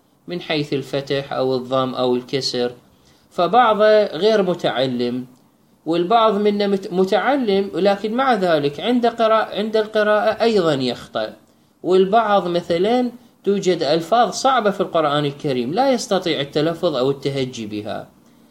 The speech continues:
ولكن هذا ما حكم هؤلاء؟ إذا قرأوا القرآن بصورة خاطئة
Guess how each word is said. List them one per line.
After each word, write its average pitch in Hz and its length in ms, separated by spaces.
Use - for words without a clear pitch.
ولكن 185 580
هذا 220 360
ما 277 160
حكم 190 380
هؤلاء؟ 117 800
إذا 160 280
قرأوا 165 500
القرآن 143 760
بصورة 175 500
خاطئة 120 720